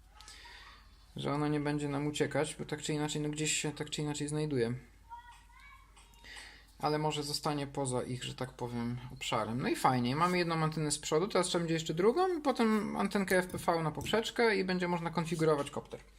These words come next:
Także to już mamy. Teraz to samo robimy z drugą anteną, czyli przeciągamy ją po pierwsze wewnątrz o tutaj,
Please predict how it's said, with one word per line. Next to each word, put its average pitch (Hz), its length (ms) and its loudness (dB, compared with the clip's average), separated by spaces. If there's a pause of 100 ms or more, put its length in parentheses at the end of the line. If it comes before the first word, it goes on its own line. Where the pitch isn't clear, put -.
(2250)
Także 131 260 -8
to 220 180 2
już - 180 -2
mamy. 139 520 2 (400)
Teraz 151 340 -2
to 151 120 -4
samo 180 280 2
robimy 156 320 0
z 147 40 -4
drugą 156 340 0
anteną, 143 440 0
czyli 135 460 -2
przeciągamy 151 640 -2
ją 151 140 -2
po 147 120 -10
pierwsze 151 680 -4 (540)
wewnątrz 151 680 -2
o 143 100 -6
tutaj, 135 840 0